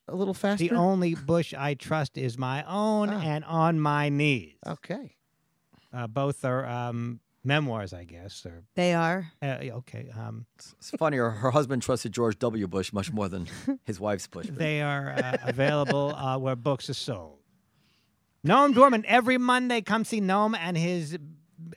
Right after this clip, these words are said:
Speaker 2: uh, merry band of musicians, nine P M till midnight every Monday at the Olive Tree Cafe.
Speaker 4: May-,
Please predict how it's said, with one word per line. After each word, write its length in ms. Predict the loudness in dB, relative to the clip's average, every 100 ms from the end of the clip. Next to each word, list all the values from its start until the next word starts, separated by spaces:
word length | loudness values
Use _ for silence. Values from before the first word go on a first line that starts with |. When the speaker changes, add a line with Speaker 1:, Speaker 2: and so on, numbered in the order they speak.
| -6
Speaker 2:
uh, 120 | -6 -6 -12 -10 -2
merry 380 | 4 6 6
band 400 | 6 4 4 4
of 80 | 2
musicians, 920 | 4 4 4 4 4 0 2 0 -4 -10 _ _ _ _ 0
nine 340 | 4 6 6
P 240 | 6 6
M 400 | 6 4 2 0 -4 _ _ _
till 240 | 2 4 4
midnight 640 | 4 2 4 4 4 2
every 300 | 0 4 6
Monday 300 | 6 4 4
at 60 | 2
the 120 | 4
Olive 260 | 4 4 2
Tree 200 | 0 2
Cafe. 840 | 2 2 0 0 2 4 2 2
Speaker 4:
May-, 140 | 0